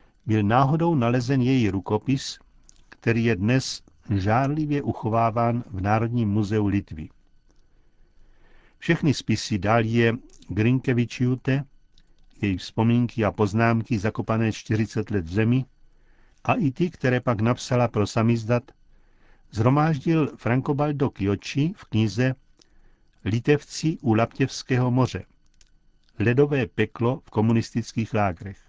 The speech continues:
Ve vzpomínkách bez nějaké souvislosti, ale náramně dojemných, se čtenář dovídá o nemocech, které neustále sužovaly deportované,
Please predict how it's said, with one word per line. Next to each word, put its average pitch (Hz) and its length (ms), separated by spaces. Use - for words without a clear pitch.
Ve 123 100
vzpomínkách 113 760
bez 101 200
nějaké 117 380
souvislosti, 123 920
ale 98 180
náramně 113 440
dojemných, 95 760
se - 160
čtenář 143 500
dovídá 123 560
o 110 120
nemocech, 120 640
které 107 280
neustále 110 680
sužovaly 107 560
deportované, 110 840